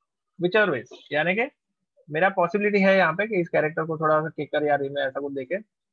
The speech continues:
इसको छोड़ दूँ। तो देखिए afternoon scene है अपना। Now इसका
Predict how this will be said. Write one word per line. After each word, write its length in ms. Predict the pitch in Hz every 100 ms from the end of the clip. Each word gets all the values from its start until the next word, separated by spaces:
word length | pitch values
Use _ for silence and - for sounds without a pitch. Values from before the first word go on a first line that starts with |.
| _ _ _ _ _ _ _ 135
इसको 180 | 127
छोड़ 200 | 147 139 117
दूँ। 140 | 113
तो 1120 | _ _ _ _ _ _ _ _ _ _ 156
देखिए 200 | 170 160
afternoon 420 | 156 147 170 175
scene 200 | 175 180
है 80 | 180
अपना। 240 | 190 190 220 _ _ _ _ _ _ _ _ _ _ _ _ _ 147
Now 840 | 139 151 160 165 170 175 180 190 _ _ _ -
इसका 380 | 143 _ 175